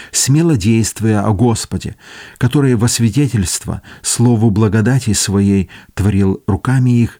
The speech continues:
знамения и чудеса". Молитесь о том, чтобы наших братьев и сестер сопровождала сверхъестественная сила, когда они проповедуют Слово Божие. Молитесь о том, чтобы Бог подкреплял их слова силою Духа Святого,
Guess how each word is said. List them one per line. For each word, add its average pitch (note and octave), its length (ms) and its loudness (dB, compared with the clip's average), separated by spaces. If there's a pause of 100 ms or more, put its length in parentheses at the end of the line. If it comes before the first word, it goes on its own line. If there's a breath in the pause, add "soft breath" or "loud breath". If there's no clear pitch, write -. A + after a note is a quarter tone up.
знамения F#2 840 0
и F2+ 100 -4
чудеса". F2+ 600 -4 (580 loud breath)
Молитесь B2 460 0
о B2+ 100 0
том, C#3 240 0
чтобы A2+ 300 0
наших A#2 340 0
братьев A#2+ 480 -2
и A2+ 60 -4
сестер A2+ 480 -2 (240 loud breath)
сопровождала A2 800 0
сверхъестественная A#2 1300 0
сила, G#2 440 -2 (240 loud breath)
когда G#2 280 -2
они G#2 200 4
проповедуют G2+ 680 0
Слово G2 380 0
Божие. F#2 480 -4 (1000 soft breath)
Молитесь C3 520 2
о C#3+ 100 -2
том, G2+ 340 0
чтобы G#2+ 320 0
Бог A2+ 260 -2
подкреплял A2+ 600 -2
их - 240 -4
слова A#2+ 580 -2
силою G#2 460 0
Духа G#2 340 -2
Святого, F#2+ 640 -4